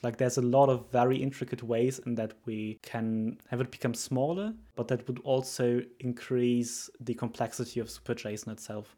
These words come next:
So there's some very computer science specific things that you can do using hashing and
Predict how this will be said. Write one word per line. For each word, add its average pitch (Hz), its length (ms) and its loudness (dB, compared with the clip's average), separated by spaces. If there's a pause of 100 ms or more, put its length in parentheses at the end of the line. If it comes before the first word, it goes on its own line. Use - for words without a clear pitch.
So 110 180 -6
there's 107 200 -4
some 107 520 -4 (100)
very 120 500 6
computer 127 520 0
science 120 420 4
specific - 520 -4
things 113 280 -4
that 107 140 -6
you 110 40 -8
can 104 160 -10
do 104 280 -8 (320)
using 107 540 -8 (180)
hashing 107 840 -6
and 104 340 -12